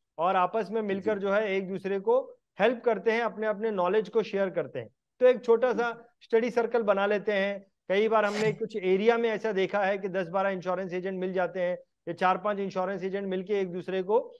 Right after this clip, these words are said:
Speaker 1: एक दूसरे को अपने ideas देने का काम करते हैं। कई बार
Speaker 2: जी।
Speaker 1: हमने थोड़ा सा professionally इसको देखा है कि एक शहर के कुछ insurance agent आपस में मिल जाते हैं, किसी होटल में मिलते हैं, थोड़ा पैसा contribute करते हैं और फिर professionally थोड़ा एक दूसरे को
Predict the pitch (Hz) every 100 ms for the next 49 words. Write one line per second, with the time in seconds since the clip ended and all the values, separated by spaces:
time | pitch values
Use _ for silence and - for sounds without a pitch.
0 | _ _ 190 208 208 233 247 240 208 254
1 | 214 185 220 190 196 196 208 208 170 170
2 | 151 127 117 110 _ _ _ 208 247 277
3 | 262 269 277 254 277 294 254 220 240 226
4 | 247 247 214 240 208 190 208 196 196 196
5 | _ _ 226 240 233 233 208 254 220 254
6 | 240 226 220 214 214 226 208 214 214 190
7 | 220 202 220 190 196 196 180 196 185 185
8 | - _ _ 196 208 185 190 226 220 208
9 | 190 180 202 185 185 180 180 185 180 170
10 | 214 196 190 196 185 185 185 165 196 180
11 | 185 - _ _ 170 220 220 285 240 226
12 | 240 247 254 254 220 220 226 208 208 214
13 | 226 226 226 240 -